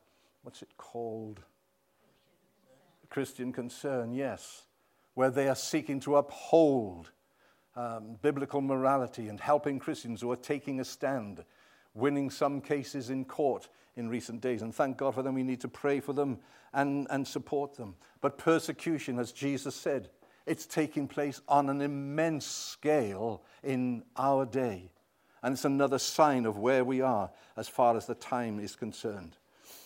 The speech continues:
And then Jesus spoke about famines and finances. He said, "There will be famines and troubles."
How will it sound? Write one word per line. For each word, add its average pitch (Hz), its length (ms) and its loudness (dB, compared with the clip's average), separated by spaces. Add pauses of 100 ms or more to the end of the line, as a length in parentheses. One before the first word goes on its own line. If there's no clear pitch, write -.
(120)
And 127 100 0
then 143 100 2
Jesus 139 300 0
spoke 147 280 4
about 143 200 4
famines 131 560 4
and 117 100 0
finances. 127 1000 -2 (1400)
He 117 80 -8
said, 131 180 0
"There 135 180 8
will 135 140 6
be 135 160 0
famines 160 640 2
and 151 240 2
troubles." 117 840 0